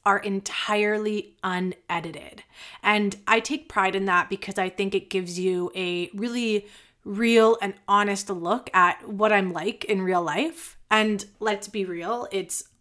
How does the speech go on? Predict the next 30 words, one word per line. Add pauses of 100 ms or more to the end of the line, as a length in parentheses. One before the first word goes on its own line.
also
just
a
whole
lot
easier
for
me. (1000)
Okay. (800)
I
also
wanted
to
let
you
know
that
for
the
month
of
February (120)
only, (340)
I
am
offering
one-off (100)
one-on-one
coaching
calls.